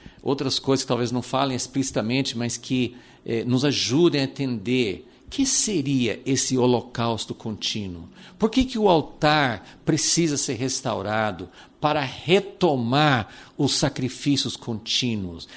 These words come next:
O que é esse sacrifício contínuo? Porque aqui em Hebreus doze, pelo menos, nos dá uma ideia. Eu,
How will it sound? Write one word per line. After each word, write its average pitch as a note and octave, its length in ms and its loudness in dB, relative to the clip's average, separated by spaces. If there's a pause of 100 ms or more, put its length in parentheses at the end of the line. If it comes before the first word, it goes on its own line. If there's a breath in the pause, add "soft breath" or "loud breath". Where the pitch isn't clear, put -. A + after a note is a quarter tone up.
(140)
O - 100 -4
que B3 540 4
é A#3 80 6
esse G#3+ 180 2
sacrifício C3+ 680 0
contínuo? G#2+ 400 -4
Porque - 300 -8
aqui C4+ 240 -4
em G3+ 60 0
Hebreus F3 360 0
doze, D3+ 300 -2
pelo G#3 220 -4
menos, G3 400 -2 (200 loud breath)
nos G#3 240 0
dá D#3+ 200 4
uma F3 160 0
ideia. A2 400 2 (960 loud breath)
Eu, D#3 200 2